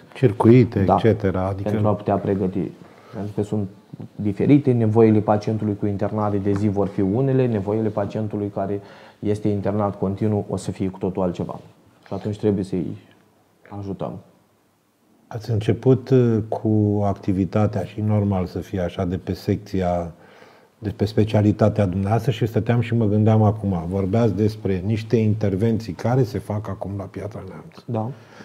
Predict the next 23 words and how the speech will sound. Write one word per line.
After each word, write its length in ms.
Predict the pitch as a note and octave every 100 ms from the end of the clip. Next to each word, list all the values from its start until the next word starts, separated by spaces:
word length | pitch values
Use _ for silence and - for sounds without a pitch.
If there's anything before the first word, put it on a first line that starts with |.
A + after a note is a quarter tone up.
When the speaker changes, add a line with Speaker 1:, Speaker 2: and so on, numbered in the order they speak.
| -
Speaker 1:
Și 80 | -
care 180 | D#3 D#3+
ne-au 180 | D#3+
adus 240 | D3+ D3+ -
aproape 440 | D3 D3 D3 D3
de, 200 | C3+ C#3 A2
hai 120 | B2+
să 120 | A#2 A2
spunem, 280 | B2 B2 B2
lumea 220 | C3 B2
civilizată 840 | A#2+ A2 A2+ A2+ C#3 C3 - G2 - - - -
a 80 |
serviciilor 680 | - C3 G2+ B2+ - G#2 A2+
de 140 | F#2 F#2
genul 360 | F2 A#2 G#2 G2+
ăsta 400 | G2 - F#2 F2
din, 340 | F#2 F#2 F#2 F#2 F#2 F2+ E2+ - -
Speaker 2:
Da, 60 |
au 80 | F#3+
Speaker 1:
din 80 | C#3
Speaker 2:
deschis 220 | C3 A2+
Speaker 1:
medicina 440 | B2 A2 - D3 C3
românească. 600 | A#2+ A2+ G#2 G2 -